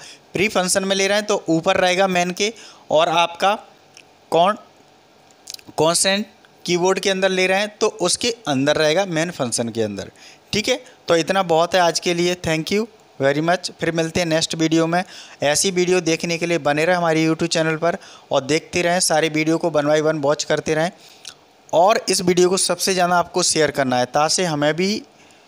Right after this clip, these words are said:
ऐसी वीडियो क्रिएट करने का अच्छे से समझ में आता है कि आप लोगों को जो चीज़ सिखाई जा रही है वो प्रॉपर तरीके से समझ में आ रहा है,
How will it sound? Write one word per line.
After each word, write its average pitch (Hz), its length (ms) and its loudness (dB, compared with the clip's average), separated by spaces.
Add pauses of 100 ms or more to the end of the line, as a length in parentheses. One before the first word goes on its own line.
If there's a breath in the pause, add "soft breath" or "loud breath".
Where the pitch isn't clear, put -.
(460 loud breath)
ऐसी 160 280 0
वीडियो 180 300 0
क्रिएट 175 260 -2
करने 165 300 -2
का 175 200 0 (640)
अच्छे 147 440 -2
से 185 320 0
समझ 156 360 0
में 175 160 -2
आता 156 320 0
है 156 80 0
कि 180 120 -2
आप 156 220 0
लोगों 156 300 0
को 170 160 -2
जो 160 160 -2
चीज़ 170 240 -2
सिखाई 156 340 -2
जा 147 160 0
रही 139 140 0
है 175 120 -2 (420 loud breath)
वो 190 80 2
प्रॉपर 170 420 0
तरीके 156 400 -2
से 185 140 0
समझ 147 300 0
में 170 180 -2
आ 139 240 -2
रहा 127 200 2
है, 110 160 0